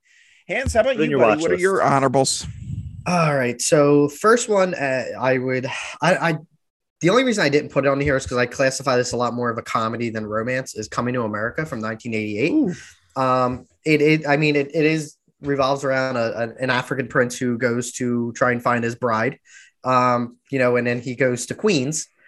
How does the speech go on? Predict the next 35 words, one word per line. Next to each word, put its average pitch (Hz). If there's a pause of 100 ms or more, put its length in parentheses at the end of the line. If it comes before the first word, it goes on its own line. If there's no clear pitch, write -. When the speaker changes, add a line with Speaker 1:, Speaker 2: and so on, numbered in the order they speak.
(320)
Speaker 3:
um, 117
to 120
find, 113
then 113
he, 123
you 131
know, 120
finds 120 (580)
that 127
his 135
life 139
in 135
Africa 127
is 123
much 123
different 127
than, 120
<laughs> 131
than 156
it 147
is 139
in 123
Queens. 135
He 135
has, 113
like, 113
you 120
know, 107
brings 120
all 117
his 117
money, 127
brings 120
Arsenio 113
Hall, 127